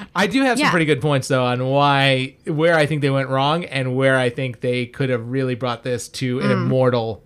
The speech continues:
Speaker 1: uh, really immortal type of film. But,
Speaker 2: Okay.
Speaker 1: and it wasn't, you know what? I was gonna blame Nick Cage, but I'm not because he was fucking fantastic
Speaker 2: He's
Speaker 1: in this.
Speaker 2: always fantastic.
Speaker 1: He is always
Speaker 2: Yeah.
Speaker 1: <laughs> he really is.
Speaker 2: <laughs> He
Speaker 1: Like,
Speaker 2: brought his A game.
Speaker 1: yeah. It,
Speaker 2: Yeah.
Speaker 1: you know why? You know why he's always fantastic? 'Cause he has that chip on his shoulder from his uncle.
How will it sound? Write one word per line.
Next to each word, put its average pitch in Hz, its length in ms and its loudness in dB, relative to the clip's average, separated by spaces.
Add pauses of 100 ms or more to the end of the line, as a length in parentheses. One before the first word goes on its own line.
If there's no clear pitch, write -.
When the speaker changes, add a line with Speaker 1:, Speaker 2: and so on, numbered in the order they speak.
(140)
Speaker 1:
uh, 120 260 -4
really 135 280 6
immortal 120 320 0
type 120 180 -4
of 110 80 -8
film. 104 340 -4
But, 127 120 0
Speaker 2:
Okay. 175 200 2 (440)
Speaker 1:
and 185 80 2
it 208 40 4
wasn't, 240 420 -2
you 143 100 4
know 165 80 4
what? 220 240 -2 (340)
I 151 160 4
was 180 140 0
gonna 160 180 -2
blame 151 260 0
Nick 151 140 -2
Cage, 170 300 -4
but 131 100 0
I'm 131 80 2
not 175 260 0
because 131 340 0
he 170 120 2
was 120 140 0
fucking 117 260 -4
fantastic 113 640 -4
Speaker 2:
He's 220 120 -2
Speaker 1:
in - 20 2
this. 233 80 2
Speaker 2:
always 196 500 0
fantastic. 180 320 -2
Speaker 1:
He 170 140 6
is - 240 -2
always - 200 0
Speaker 2:
Yeah. 165 200 2
Speaker 1:
<laughs> - 40 -6
he - 360 -4
really 240 160 0
is. - 320 -6
Speaker 2:
<laughs> - 20 -20
He 180 60 -8
Speaker 1:
Like, 180 140 4
Speaker 2:
brought 403 160 2
his 269 80 -6
A 233 100 4
game. 131 320 -4
Speaker 1:
yeah. 196 220 2 (100)
It, - 80 0
Speaker 2:
Yeah. 277 120 4
Speaker 1:
you 190 80 0
know 202 120 2
why? 190 280 2
You 170 120 -4
know 160 80 2
why 165 100 2
he's 165 100 -2
always 165 160 -2
fantastic? 170 600 -6 (560)
'Cause 143 80 2
he 143 40 6
has 131 120 4
that 120 100 2
chip 156 220 2
on 110 80 -2
his 107 80 -4
shoulder 104 260 -4
from 113 140 -6
his 104 100 -4
uncle. 113 320 -6